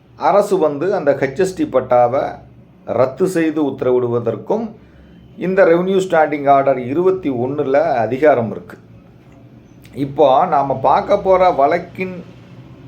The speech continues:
சுருக்கம் என்ன அப்படின்னா, ஒருவருக்கு வழங்கப்பட்ட ஹெச் எஸ் டி பட்டா நிலத்துல வீடு கட்டக்கூடாது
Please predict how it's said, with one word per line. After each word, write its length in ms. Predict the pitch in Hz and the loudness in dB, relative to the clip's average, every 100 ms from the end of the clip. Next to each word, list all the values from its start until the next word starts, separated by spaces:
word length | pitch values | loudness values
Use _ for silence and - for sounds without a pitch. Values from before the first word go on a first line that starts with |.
| - - - | -20 -20 -20
சுருக்கம் 640 | - - 190 226 - 190 151 | -10 -4 -2 -2 0 0 0
என்ன 320 | 151 175 175 | -2 2 2
அப்படின்னா, 540 | 143 147 147 127 120 165 - - - - - - - - - - - - - - - | 2 -2 0 0 0 -2 -8 -18 -20 -20 -20 -20 -20 -20 -20 -20 -20 -20 -20 -18 0
ஒருவருக்கு 540 | 143 170 170 156 147 | 2 6 6 4 2
வழங்கப்பட்ட 1040 | 135 156 185 196 - 156 - - 185 202 190 98 - | 2 2 2 0 2 2 2 2 4 4 2 0 -2
ஹெச் 220 | 143 151 | 0 2
எஸ் 160 | 190 | 2
டி 120 | 185 185 | 0 -2
பட்டா 460 | 135 135 - 156 | 0 0 2 2
நிலத்துல 840 | 143 131 120 131 131 156 190 190 113 | 2 -2 -2 -2 2 2 2 0 -4
வீடு 320 | 156 214 202 | -4 2 2
கட்டக்கூடாது 1000 | 170 139 147 143 127 120 113 131 110 | 2 2 0 2 4 4 4 0 -2